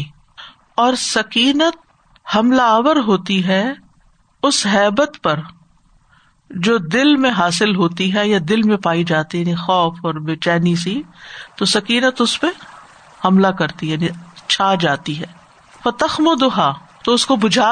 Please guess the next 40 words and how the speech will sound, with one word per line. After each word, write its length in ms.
دیتی 260
ہے، 60
اس 120
بے 180
چینی 400
اور 120
اس 140
پریشانی 560
کو 120
جو 200
اندر 400
انسان 480
جل 160
رہا 180
ہوتا 220
ہے، 60
یہ 140
کڑ 160
رہا، 220
جسے 300
کڑن 260
جس 180
کو 120
کہتے 300
ہیں، 100
تو 160
سکینت 560
آ 220
کے 160
اس 200
کو 120
ٹھنڈا 320
کر 220
دیتی 360
ہے، 80
ٹیک 220
اوور 280
کر 120
لیتی، 320
فی 160